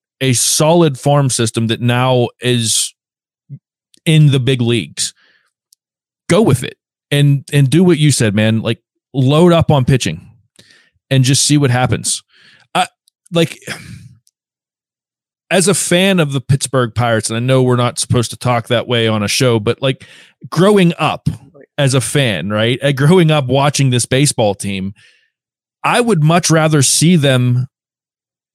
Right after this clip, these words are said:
try with the young guys than be this, like, middling hodgepodge of nothingness. <laughs>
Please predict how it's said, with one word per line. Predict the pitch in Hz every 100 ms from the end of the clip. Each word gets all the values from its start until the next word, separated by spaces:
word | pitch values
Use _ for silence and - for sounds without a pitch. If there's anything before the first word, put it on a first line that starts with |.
| _ _ _ _ _ _ _ _ _ -
try | - - 156 147 156 135
with | 127 123 -
the | 120
young | 120 123
guys | 107 90 82 95 - - -
than | 127 117 117 110 107 107 - _ _ _ _ _ -
be | 139 127
this, | 120 -
like, | 120 101
middling | 113 127 127 123 117 113 110 - _ _ _ _ _ _ _ _ _ _ _ _ _ _ _ _ _ _ _ _ -
hodgepodge | 156 - 127 127 - 135 123 117
of | 110
nothingness. | 113 107 113 92 - - -
<laughs> | - - 906 807 554